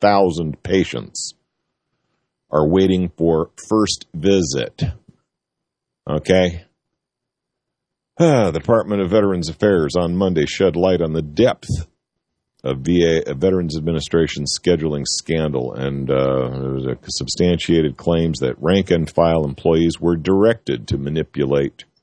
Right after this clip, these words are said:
records. Additionally, about thirteen percent of Veterans Administration schedulers have said they were told to falsify appointment request dates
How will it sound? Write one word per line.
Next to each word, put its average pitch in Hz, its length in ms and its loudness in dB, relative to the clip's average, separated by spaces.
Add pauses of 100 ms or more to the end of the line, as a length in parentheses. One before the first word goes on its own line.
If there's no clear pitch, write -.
(440)
records. - 760 -4 (1200)
Additionally, 90 500 2
about 67 340 -2
thirteen 87 440 -2
percent 85 720 -2
of 65 180 -6
Veterans 82 320 0
Administration 76 560 -2
schedulers 82 640 0
have 64 140 -4
said 87 340 0
they 73 80 0
were 69 100 -2
told 76 240 -2
to - 60 -12
falsify 98 560 0
appointment 85 420 -4
request 90 640 0
dates 85 380 0